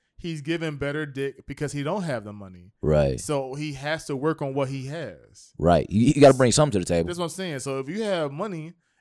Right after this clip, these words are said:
Speaker 1: it's almost like you can give some nonchalant dick here and there 'cause you, you the man, you paying the bills.
Speaker 2: Exactly. Exactly. And most shorties, quiet is probably kept. They won't admit this.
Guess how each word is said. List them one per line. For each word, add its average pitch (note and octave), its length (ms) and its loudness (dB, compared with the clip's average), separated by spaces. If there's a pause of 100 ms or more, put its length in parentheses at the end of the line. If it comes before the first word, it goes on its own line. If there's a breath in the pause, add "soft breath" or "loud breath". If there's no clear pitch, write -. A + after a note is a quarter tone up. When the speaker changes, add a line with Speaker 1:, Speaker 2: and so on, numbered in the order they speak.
Speaker 1:
it's E3+ 160 -6
almost F3 360 -4
like D#3+ 320 -4 (240)
you G3+ 100 -10
can A3 180 -8
give G#3+ 280 -4
some D3+ 240 -8
nonchalant C#3 640 -8
dick C3 160 -8
here C3+ 180 -10
and C3 100 -12
there C3 140 -10
'cause C3 160 -10
you, G3+ 120 -6
you G3 180 -6
the G3+ 80 -2
man, G#3+ 340 -6
you B3 60 -6
paying A#3 300 -6
the G#3 60 -6
bills. F#3 480 -6
Speaker 2:
Exactly. C2+ 760 -8 (160)
Exactly. C2+ 560 -10
And D2 120 -8
most F2+ 240 2
shorties, E2+ 720 2 (1200)
quiet F#2 320 0
is F2 80 -2
probably F2 300 0
kept. E2 420 -4 (640)
They D#2 80 -4
won't F2 200 0
admit F2+ 260 2
this. D#2 420 -2